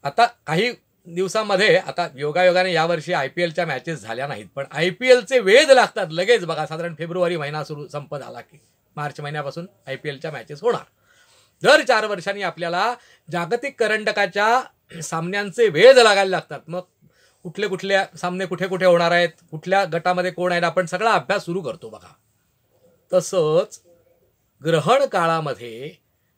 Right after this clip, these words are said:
जी पर्वणी येणार आहे त्या पर्वणीच्या वेळी मन एकाग्र होण्यासाठी आपल्याला काही नियम पाळणं गरजेचं भासेल. उदाहरणार्थ, आपण जर फार तहानलेले असू तर त्या ग्रहण काळात आपल्याला तहान लागेल, म्हणजे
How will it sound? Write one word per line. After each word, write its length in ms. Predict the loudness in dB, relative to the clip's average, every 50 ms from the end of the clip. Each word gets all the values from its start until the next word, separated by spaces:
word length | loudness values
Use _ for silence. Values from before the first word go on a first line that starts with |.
| _ _ _ _ -20
जी 260 | -16 -12 -10 -8 -8 -8
पर्वणी 520 | -4 _ 2 2 4 6 6 4 4 4
येणार 360 | 2 0 2 2 2 2 0
आहे 380 | 0 -2 -4 -8 -10 -10 -12 -10
त्या 180 | -6 -6 -6
पर्वणीच्या 800 | -6 -6 -6 -6 -4 -2 -2 -4 -4 -4 -6 -8 -6 -6 -6 -4
वेळी 340 | -2 -2 -2 -2 -2 -4 -6
मन 460 | -8 -12 -8 -6 -2 -2 0 2 0 0 0 -2
एकाग्र 440 | -6 -4 -2 -2 -2 -2 -2 -2 -4
होण्यासाठी 840 | -2 -2 -4 -4 -4 -6 -6 -6 -8 -8 -8 -10 -12 -10 -10 -10 -12 _ -20 -20 -20 _ _ _
आपल्याला 460 | -8 -8 -8 -6 -4 -4 -2 -2 -4
काही 300 | -6 -6 -8 -8 -6 -8
नियम 420 | -8 -8 -8 -4 -4 -2 0 0 -2
पाळणं 400 | 0 -2 -2 -2 -2 -4 -4 -4
गरजेचं 440 | -4 -6 -6 -6 -8 -6 -6 -6 -8
भासेल. 420 | -8 -10 -16 -20 -20 -20 -20 -20 _ _
उदाहरणार्थ, 540 | -6 -2 -2 0 0 0 0 -2 -4 -6 -12 -14 -14 -14 -16 _ _ _ _ _ _ _
आपण 220 | -6 -4 -4 -2 -2
जर 120 | -2 -4 -2 -2
फार 180 | 0 0 0 0 -2
तहानलेले 560 | -2 -2 0 2 4 6 8 8 10 8 8
असू 540 | 6 4 0 -4 -10 -18 -18 -20 -20 -20 -20 _ _ -20
तर 60 | -16
त्या 160 | -12 -10 -10
ग्रहण 300 | -8 -6 -6 -6 -6 -6
काळात 220 | -4 -2 -2 -2
आपल्याला 300 | -2 -4 -6 -6 -6 -6 -4
तहान 240 | -6 -4 -2 -4 -4
लागेल, 320 | -4 -6 -8 -10 -14 -18
म्हणजे 300 | -18 -14 -10 -10 -10 -10